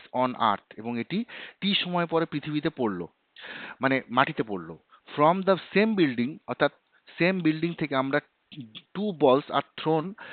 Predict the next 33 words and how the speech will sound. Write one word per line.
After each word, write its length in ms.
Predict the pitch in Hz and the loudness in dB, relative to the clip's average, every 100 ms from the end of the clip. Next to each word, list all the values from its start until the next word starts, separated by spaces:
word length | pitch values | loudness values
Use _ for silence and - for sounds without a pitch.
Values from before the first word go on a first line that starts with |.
| - - | -16 -6
one 300 | 113 127 147 | 4 6 4
upward, 760 | 160 - 120 - 175 185 202 202 - - - - | 0 -2 -2 -2 0 4 4 2 -16 -20 -12 -4
sorry, 240 | 110 160 - _ _ - | -4 -4 -10 _ _ -2
আহ, 440 | 110 107 107 104 - _ _ _ _ - | 2 4 6 4 0 _ _ _ _ -6
one 260 | 117 131 147 | 4 4 4
upward 680 | - 120 - 165 180 196 190 - - - _ _ _ _ _ _ _ _ | 2 -2 0 2 4 4 0 -18 -20 -20 _ _ _ _ _ _ _ _
and 220 | 131 135 139 | 2 2 2
another 460 | 127 139 156 165 | 0 0 2 2
one 320 | 165 170 165 147 | 4 2 2 -4
is 120 | 160 | -4
হচ্ছে 180 | 170 - | -4 -2
downward। 540 | 139 120 123 110 95 101 | 4 4 4 0 -2 -2
মানে 220 | 135 139 - - | -2 -2 -4 -2
সেম 300 | 160 185 180 | 0 0 -2
বিল্ডিং 460 | 156 151 156 165 160 _ | -4 -4 -4 -4 -10 _
যেই 200 | 127 131 | -2 0
জায়গার 220 | 127 135 - | 2 2 0
থেকে 140 | 147 | -4
তুমি 160 | 143 151 | -4 -4
উপর 240 | 131 - - | -6 -8 -8
থেকে 140 | 143 | -6
ছুটছিলে, 600 | 143 - - - 151 160 156 - - - - - - - - | -6 -8 -8 -2 2 2 0 -10 -20 -18 -18 -16 -16 -16 -10
সেই 240 | - 147 | 0 2
স-, 240 | 160 160 - | 2 -2 -4
সেই 120 | 147 147 | -2 4
জায়গা 280 | 139 135 | 4 4
থেকে 180 | 147 160 | 2 -2
তুমি 320 | 151 156 160 - | -4 -4 -4 -4
একটা 320 | 131 - 151 | -6 -2 0
বল 160 | 151 151 | 2 0
ওপরের 320 | 123 139 143 | -2 -2 -2
দিকে 260 | 135 139 147 | -2 -4 -4
ছুড়লে, 500 | - 143 139 143 | -2 -2 2 2